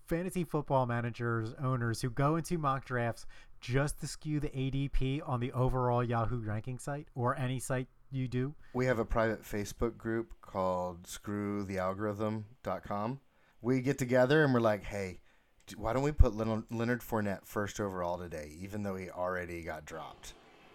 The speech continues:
Speaker 1: Oh, we got some construction going on. Nice.
Speaker 2: <laughs> Apparently, it wouldn't be Fantasy Football Interrupted if we didn't. <laughs>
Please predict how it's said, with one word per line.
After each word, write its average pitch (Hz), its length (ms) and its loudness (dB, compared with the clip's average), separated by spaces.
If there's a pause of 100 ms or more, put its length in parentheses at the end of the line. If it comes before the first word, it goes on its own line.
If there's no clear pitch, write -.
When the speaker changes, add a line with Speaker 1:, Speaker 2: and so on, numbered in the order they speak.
Speaker 1:
Oh, 135 60 -2
we 143 60 -2
got 120 140 -2
some 117 120 -6
construction 135 440 -4
going 107 240 0
on. 98 160 -6
Nice. - 360 -10 (440)
Speaker 2:
<laughs> - 400 -6
Apparently, 156 880 6
it 131 160 4
wouldn't 147 300 6
be 143 260 2
Fantasy 165 500 2
Football 175 480 10
Interrupted 156 760 10 (380)
if 113 160 0
we 131 100 6
didn't. 95 380 2 (420)
<laughs> 156 680 -6